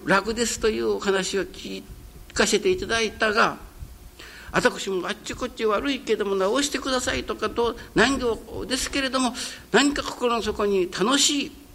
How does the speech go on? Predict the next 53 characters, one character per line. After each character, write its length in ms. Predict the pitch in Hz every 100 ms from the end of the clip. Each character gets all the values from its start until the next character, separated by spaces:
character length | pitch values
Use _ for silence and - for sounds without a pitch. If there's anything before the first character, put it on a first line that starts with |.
| - - -
愉 100 | 160
快 320 | - 285 285
な、 220 | 370 - - - - -
親 180 | 170 226
父 80 | 226
先 80 | 233
生 40 |
の 100 | 220
心 300 | 220 - 226
じ 60 | 226
ゃ 40 |
こ 200 | 196 -
う 60 | 233
い 20 |
う 40 | 320
よ 40 |
う 40 | 311
な 100 | 277
状 180 | 277
態 160 | 269 254
じ 80 | 240
ゃ 60 |
な 120 | 214 202
か 120 | 214
ろ 220 | 226 214
う 40 |
か 160 | 185 220
と 220 | 220 196
思 180 | 196 196
い 80 | 190
ま 160 | 185
し 140 | 175 -
た 160 | 220
と 120 | 220 202
い 140 | 240
う 160 | 294 -
お 100 | 175
届 240 | 156 147
け 40 | 160
が 120 | 120
あ 20 |
っ 20 | - -
た。 100 | - - - - - - - - -
ど 160 | 147
う 40 | 180
い 20 |
う 60 | 202
こ 100 | 185
と 80 |
で 140 | 160 131
し 100 |
ょ 60 |
う。 20 | -